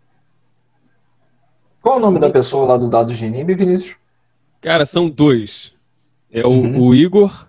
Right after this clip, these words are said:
Speaker 2: e o Jefferson. Eles que entraram
Speaker 1: Igor e
Speaker 2: Eles
Speaker 1: Jeff-,
Speaker 2: entraram em contato
Speaker 1: Igor e
Speaker 2: comigo na
Speaker 1: Jefferson.
Speaker 2: época.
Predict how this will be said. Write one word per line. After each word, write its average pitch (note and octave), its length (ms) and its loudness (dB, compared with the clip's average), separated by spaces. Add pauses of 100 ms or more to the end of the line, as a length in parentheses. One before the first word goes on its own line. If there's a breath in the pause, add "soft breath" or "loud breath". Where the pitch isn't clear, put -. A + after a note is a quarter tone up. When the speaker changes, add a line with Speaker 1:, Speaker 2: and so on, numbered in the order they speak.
Speaker 2:
e E3 100 2
o F3 60 6
Jefferson. A#2 680 -4 (1120)
Eles A#2+ 220 -2
que - 100 -16
entraram - 240 -20 (320)
Speaker 1:
Igor D3 220 4
e C3+ 40 2
Speaker 2:
Eles B2+ 100 2
Speaker 1:
Jeff-, A2 240 0
Speaker 2:
entraram C3+ 240 -8
em C#3 40 -14
contato C#3 280 -4
Speaker 1:
Igor C#3+ 140 4
e A#2+ 60 0
Speaker 2:
comigo A#2 220 2
na B2+ 60 0
Speaker 1:
Jefferson. A#2+ 220 -2
Speaker 2:
época. B2+ 280 -8